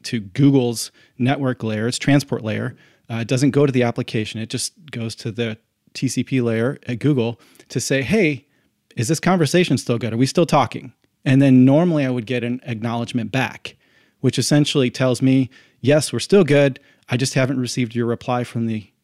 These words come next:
application layer yet." And this may go on for a while until either I receive a reply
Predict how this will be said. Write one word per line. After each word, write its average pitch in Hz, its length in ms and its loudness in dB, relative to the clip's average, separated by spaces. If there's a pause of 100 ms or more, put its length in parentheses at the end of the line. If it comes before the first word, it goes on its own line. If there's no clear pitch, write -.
(120)
application 120 640 -2
layer 104 160 -6
yet." - 240 -10 (680)
And 135 160 6
this 147 160 4
may 147 160 4
go 127 240 2
on 127 400 0 (260)
for - 140 -4
a 123 60 2
while 110 400 -4
until 117 520 -6 (220)
either 131 260 2
I 123 120 0
receive 120 380 0
a 202 40 6
reply 135 600 0